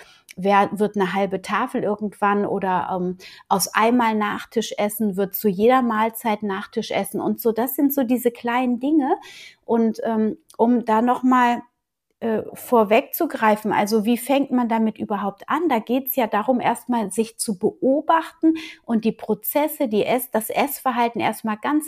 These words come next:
achtsam zu beobachten, zu schauen, wie funktioniert mein Essverhalten, wann greife ich zum Essen, wann greife ich zu Nahrungsmitteln, die meiner Figur nicht gut tun, welche emotionalen, ähm,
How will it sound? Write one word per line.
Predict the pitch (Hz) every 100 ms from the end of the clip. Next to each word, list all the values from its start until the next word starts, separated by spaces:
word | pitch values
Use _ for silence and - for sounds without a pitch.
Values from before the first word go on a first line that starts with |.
| -
achtsam | 269 - - 240 214
zu | - 196
beobachten, | 196 - 269 269 262 - 220
zu | 220
schauen, | - - 233 254 254 - - - _
wie | 175 240 277
funktioniert | 285 262 226 - - 220 233 254 277
mein | 262 233
Essverhalten, | - 220 - 226 202 214 214 208 214 - - - -
wann | 170 208 247 277
greife | 240 233 254 254
ich | - -
zum | 240
Essen, | 226 196 214 247 214
wann | 208 220 233
greife | 208 208 226 226
ich | 214 - _
zu | - 226
Nahrungsmitteln, | 202 208 233 262 262 240 226 233 214 208 190
die | 202
meiner | 190 185 180
Figur | - 175 - 196
nicht | 180 190 302 - - _
gut | 285 294 294
tun, | - 320 427 - - -
welche | 220 220 -
emotionalen, | 208 208 - - 196 180 175 175 175 180 - - _ -
ähm, | 190 175 175